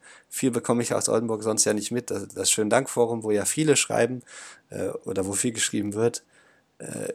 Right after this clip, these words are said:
war die Stimmung oft nicht so positiv dem Kader und de-, der Spielweise gegenüber und am Ende stehst du im Finale. Ist natürlich unfair, alleine an der Endplatzierung dann,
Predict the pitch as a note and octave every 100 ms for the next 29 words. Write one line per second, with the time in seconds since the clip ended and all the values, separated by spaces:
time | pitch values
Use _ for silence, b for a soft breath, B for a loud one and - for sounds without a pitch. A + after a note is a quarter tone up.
0 | - A2 G#2+ G#2 - C3 C3+ A#2+ F#2+ A#2
1 | - - A#2 B2 B2 A#2+ C3 D#3+ D#3+ D#3+
2 | D#3 C3+ - C3 - A#2 B2+ A#2 B2 A#2+
3 | - - - - - - - - C3+ A#2+
4 | A2+ A2+ A2+ A#2 A2+ G#2+ G2 A2 A2+ -
5 | A#2 - G#2 - F#2 F#2+ F#2+ - F2 G2+
6 | - A2+ - G#2 G2+ B B B B G2
7 | G2+ A2+ A#2+ A2+ G#2 G#2+ A#2+ A#2+ G#2 -
8 | A2+ G#2+ G2+ G2+ F#2+